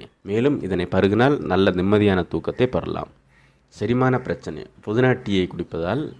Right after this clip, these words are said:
பெறும் மற்றொரு நன்மை நெஞ்செரிச்சலை தடுக்கும். இந்த டீ தசைகளை அமைதியடைய செய்து வயிற்றில் பித்த நீரின் ஓட்டத்தை மேம்படுத்துவதோடு உண்ட உணவு எளிதில் செரிமானமடையவும் செய்யும்.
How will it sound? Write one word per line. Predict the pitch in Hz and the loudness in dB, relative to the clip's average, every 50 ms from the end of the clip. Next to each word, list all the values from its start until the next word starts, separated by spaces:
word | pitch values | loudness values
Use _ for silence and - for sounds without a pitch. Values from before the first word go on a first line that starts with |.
| - - _ _ _ _ _ _ | -20 -20 _ _ _ _ _ _
பெறும் | - 95 90 90 87 | -6 -6 -4 -2 -2
மற்றொரு | 90 90 - 123 117 104 | -4 -4 -2 -2 0 0
நன்மை | 92 90 85 85 85 87 92 117 151 160 - - - _ _ - | 0 -2 -4 -4 -4 -2 -2 -2 -2 -4 -8 -14 -20 _ _ -4
நெஞ்செரிச்சலை | 104 101 110 120 120 123 107 98 - - 98 95 123 127 | -2 0 0 2 2 2 2 0 -2 -2 -2 -2 -2 -2
தடுக்கும். | 127 92 82 82 - - - 85 - - - - _ _ _ _ _ _ _ _ _ _ _ _ - | -2 -4 -4 -6 -8 -8 -10 -10 -10 -10 -18 -20 _ _ _ _ _ _ _ _ _ _ _ _ -18
இந்த | 90 82 87 - | -12 -10 -10 -10
டீ | - 123 135 | -6 -6 -6
தசைகளை | 131 131 104 95 95 110 110 110 110 107 101 92 - - | -4 -2 -2 0 2 2 2 4 4 4 2 2 0 -2
அமைதியடைய | - 92 98 104 101 101 92 87 85 87 87 85 | -2 0 0 0 2 2 0 2 0 -2 -4 -4
செய்து | - - - 87 90 98 113 | -6 -6 -6 -4 -2 -2 0
வயிற்றில் | 101 92 95 95 - 120 143 175 - - - - - - - - | 2 2 0 0 0 -2 -2 -2 -4 -8 -16 -20 -20 -20 -8 -4
பித்த | - 113 - - 123 | -4 -2 0 2 2
நீரின் | 117 107 101 95 92 90 87 | 4 2 2 2 0 0 -2
ஓட்டத்தை | 82 - 87 - 90 87 | -2 -4 -6 -4 -2 -2
மேம்படுத்துவதோடு | 85 90 92 95 90 87 85 - - 87 85 85 87 87 87 120 127 123 - - - _ _ _ _ - | 0 0 0 0 0 -2 -4 -2 -4 -4 -4 -2 -4 -4 -2 0 -2 -2 -4 -10 -14 _ _ _ _ -8
உண்ட | 95 101 107 104 101 | -6 -4 0 0 2
உணவு | 95 90 90 90 92 | 2 2 0 0 2
எளிதில் | 92 95 101 110 110 117 107 - | 2 2 2 2 0 0 -4 -2
செரிமானமடையவும் | - 92 87 90 87 85 85 85 85 85 85 82 85 98 131 131 - | -4 -4 -2 0 -2 -2 -2 -4 -6 -8 -8 -8 -6 -6 -6 -6 -6
செய்யும். | 90 82 76 73 - - | -8 -8 -8 -10 -12 -14